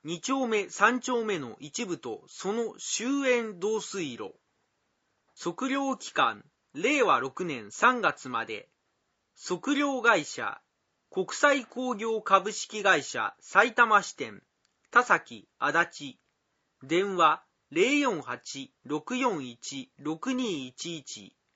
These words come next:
問い合わせ、道路治水課。電話、零四九二五二七一二五。二十九、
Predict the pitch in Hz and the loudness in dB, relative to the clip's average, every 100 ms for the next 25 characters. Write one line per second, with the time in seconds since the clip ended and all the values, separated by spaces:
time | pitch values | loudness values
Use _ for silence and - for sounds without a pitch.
0 | _ _ _ _ _ _ _ - 190 247 | _ _ _ _ _ _ _ -6 -2 4
1 | 240 202 175 - 147 127 - _ _ 135 | 8 8 8 4 -4 -4 -10 _ _ -4
2 | 165 240 262 240 - - 202 180 - 139 | 0 2 2 0 -2 -6 -6 -6 -2 2
3 | 135 - _ _ _ _ 151 180 190 165 | 2 0 _ _ _ _ -2 -2 2 6
4 | 147 - _ - 147 233 269 285 208 139 | 6 4 _ -4 2 2 4 2 0 -4
5 | - 156 120 98 - 143 196 269 226 214 | -6 -6 -6 -10 -16 -6 -2 -2 2 2
6 | 135 123 139 127 _ - 147 190 226 254 | 2 -4 -10 -12 _ -6 -2 6 6 6
7 | - 143 131 156 151 139 113 95 - _ | -4 -8 -6 -4 -2 -4 -4 -8 -18 _
8 | _ _ _ _ _ _ _ _ _ _ | _ _ _ _ _ _ _ _ _ _
9 | _ _ _ _ _ _ _ _ _ _ | _ _ _ _ _ _ _ _ _ _
10 | _ _ _ _ _ _ _ - 240 233 | _ _ _ _ _ _ _ -2 0 2
11 | 214 135 - 156 135 104 - | 2 0 -4 -4 -4 -4 -16